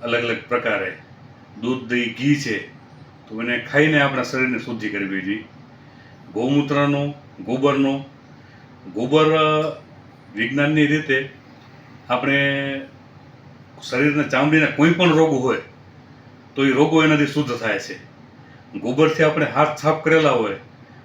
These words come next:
તો કોઈ પણ દુનિયાનું એવું સેનિટાઈઝર નથી કે જેટલું ગોબરથી શુદ્ધ થાય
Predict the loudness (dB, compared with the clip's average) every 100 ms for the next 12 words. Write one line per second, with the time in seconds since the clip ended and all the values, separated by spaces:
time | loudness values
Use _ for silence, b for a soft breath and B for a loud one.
0 | -16 -12 0 0 2 2 2 0 0 2
1 | 4 4 0 -2 -2 -2 0 -2 -4 -4
2 | -4 -4 -10 -12 -20 -20 -10 -8 -4 -4
3 | -4 -4 2 2 2 -4 -6 -6 -4 -4